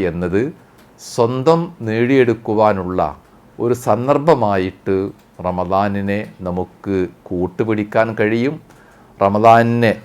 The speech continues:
ഹൃദയപൂർവ്വം സ്വീകരിച്ചുകൊണ്ട് അള്ളാഹു നിശ്ചയിച്ചിരിക്കുന്ന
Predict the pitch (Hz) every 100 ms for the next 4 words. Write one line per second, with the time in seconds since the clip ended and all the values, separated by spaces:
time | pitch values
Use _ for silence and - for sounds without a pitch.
0 | - 104 95 113 117 123 127 131 135 -
1 | 127 127 131 123 - 98 85 82 123 -
2 | - - _ _ - 107 107 123 123 131
3 | 117 110 - 127 127 123 131 123 123 131
4 | 123